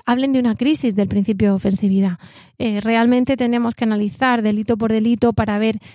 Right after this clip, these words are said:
exactamente, em, cuáles son los bienes jurídicos protegidos en cada momento y si sigue siendo necesario,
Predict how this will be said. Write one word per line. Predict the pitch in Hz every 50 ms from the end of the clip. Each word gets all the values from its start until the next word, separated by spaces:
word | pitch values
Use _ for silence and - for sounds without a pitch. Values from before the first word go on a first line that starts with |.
| _ _ -
exactamente, | - 254 240 - 240 - - - 233 226 233 233 226 226 214 - 233 214 214 - _ - _ _ _ _ -
em, | 233 226 214 220 214 214 233 - - -
cuáles | - 269 269 269 247 240 -
son | - 254 247
los | 233 233 208
bienes | 226 220 226 202
jurídicos | - 226 220 220 - - 233
protegidos | - - 220 190 220 220 - 233 226 220 -
en | 233 -
cada | 226 214 214
momento | 214 214 214 226 233 233 220 - 240 233 - -
y | 240 226
si | - - 196
sigue | - - 262 254 254
siendo | - - 220 214 214
necesario, | 208 208 190 - 202 180 - 226 214 202 208 185 190